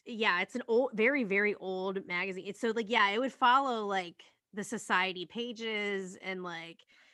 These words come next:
the royals and things like that. But it wasn't, like, it's gossipy, but, like, it wouldn't get people, like, super in trouble.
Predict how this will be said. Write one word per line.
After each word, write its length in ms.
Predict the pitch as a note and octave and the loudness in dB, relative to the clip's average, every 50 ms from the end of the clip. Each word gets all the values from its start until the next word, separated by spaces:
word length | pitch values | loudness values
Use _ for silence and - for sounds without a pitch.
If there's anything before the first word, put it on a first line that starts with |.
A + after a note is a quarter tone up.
| _ _ _ _ G3+ | _ _ _ _ -12
the 60 | F#3+ | -10
royals 580 | F3+ G3+ A3 A#3 A3+ A3 A3 G#3 G#3 G#3 F#3+ | -4 -2 2 2 2 4 4 2 0 0 -2
and 100 | G#3 E3 | -6 -6
things 180 | - G#3 G3 F#3 | -4 -6 -4 -4
like 160 | F#3+ F#3 - | -4 -4 2
that. 200 | - G3+ G3 F#3+ | 4 4 4 4
But 100 | - G3+ | 2 -2
it 100 | G3 F#3+ | -2 -2
wasn't, 380 | F3+ G3+ A3+ A#3+ - F4 C#4 C#4 | 0 -2 -2 0 -2 -6 -4 -4
like, 180 | C#4+ C4+ G3+ - _ _ _ _ _ _ _ _ _ _ - | -4 -4 -4 -8 _ _ _ _ _ _ _ _ _ _ -10
it's 160 | A#3 - - G3 | -10 -10 -8 -6
gossipy, 720 | - A3+ G3 G3 A3+ - - E4+ - F4+ F4+ F#4 F#4 F#4 F#4 | 0 2 4 4 4 2 0 -4 0 0 0 2 2 0 0
but, 220 | D4+ D#4 C4 G#3+ | 0 -2 -2 0
like, 140 | B3 G#3+ G3 | 0 0 0
it 120 | A3 G3 | 0 -2
wouldn't 320 | F3+ G3 G#3 F#3+ G#3+ G#3 E3+ | 0 -2 -4 -2 -4 -4 -4
get 160 | G#3+ G3+ - | -4 -6 -6
people, 380 | - - G3+ - - G#3 F#3 F3+ | -6 -12 -12 -12 -10 -10 -8 -6
like, 200 | F#3 F3 E3+ E3 | -6 -6 -6 -8
super 880 | - - - - - - - - - - B3 B3 C4 _ - - D#4+ D#4+ | -14 -20 -18 -18 -18 -18 -18 -18 -20 -18 -18 -18 -18 _ -14 -14 -12 -10
in 120 | E4+ E4 | -8 -8
trouble. 580 | D#4+ - F4 F4 F4+ F4+ F4 F4 F4+ F4+ F4+ E4+ | -6 -2 -2 -2 -2 -4 -6 -6 -6 -6 -8 -8